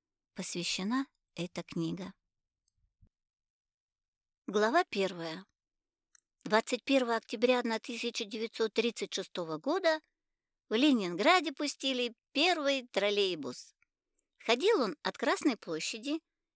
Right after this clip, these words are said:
сейчас это площадь Александра Невского, через улицу Гоголя, сейчас это Малая Морская улица,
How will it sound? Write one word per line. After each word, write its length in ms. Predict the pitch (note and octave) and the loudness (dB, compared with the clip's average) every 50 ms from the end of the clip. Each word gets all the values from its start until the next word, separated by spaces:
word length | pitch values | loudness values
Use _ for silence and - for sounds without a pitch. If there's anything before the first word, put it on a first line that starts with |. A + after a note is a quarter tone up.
| _ | _
сейчас 580 | - - - A#3 - - B3 A3+ A3 - - - _ _ _ | -12 -8 -6 -4 -2 -2 -2 -2 -2 -4 -6 -10 _ _ _
это 220 | - G#3+ - A3+ G#3+ | -4 -2 0 -2 -4
площадь 420 | - - G#3+ A3 - - G3 - | -2 0 -2 0 0 -2 -2 -2
Александра 480 | G3+ G3+ - - - G#3 G#3+ G3+ G3+ G#3 | -4 -4 -4 -2 0 0 0 0 0 -2
Невского, 680 | G#3 G#3 G3 F#3+ - - - - F#3 F3+ F3+ F3+ F#3+ _ _ _ _ _ _ _ _ _ - | -2 -2 -2 -4 -6 -6 -6 -6 -6 -4 -6 -8 -10 _ _ _ _ _ _ _ _ _ -2
через 300 | - B3+ B3 C4+ C4 C4 | 2 2 2 2 2 0
улицу 400 | E4+ F#4+ A#4 A4+ - - G4+ F4+ | 0 2 2 0 0 -2 -4 -4
Гоголя, 640 | C4 B3+ B3 A#3+ G#3 A#3 A3 G#3 G3+ G3 F#3+ G3 _ _ _ _ _ _ _ _ _ | 0 0 0 0 0 0 -2 -2 -2 -6 -8 -10 _ _ _ _ _ _ _ _ _
сейчас 420 | - - G3 - - E4+ G4 - | -12 -10 -6 -2 -2 -2 0 -2
это 200 | C#4 A#3+ - G#3 | -4 -4 -4 -4
Малая 320 | G#3 G#3 A3+ D4 D#4 D4 C4+ | -2 0 0 0 2 2 0
Морская 500 | A#3+ A3 G#3+ - - - G#3+ G3 F#3+ F3+ | 0 -2 -2 -4 -6 -6 -6 -6 -6 -6
улица, 580 | F3 F3+ D#3+ D#3+ G3 A3 - - D4 C#4+ D#4 | -8 -8 -8 -8 -8 -8 -6 -4 -2 -2 -2